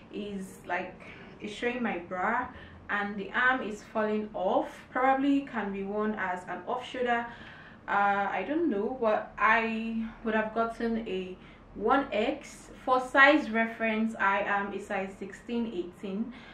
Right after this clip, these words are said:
Sixteen up, eighteen down. Yeah.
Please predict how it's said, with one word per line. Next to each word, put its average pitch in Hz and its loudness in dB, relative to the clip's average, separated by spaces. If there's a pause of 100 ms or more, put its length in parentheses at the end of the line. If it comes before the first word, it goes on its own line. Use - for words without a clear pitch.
(360)
Sixteen - -2
up, 247 6
eighteen 214 -2 (240)
down. 175 -4
Yeah. 370 -8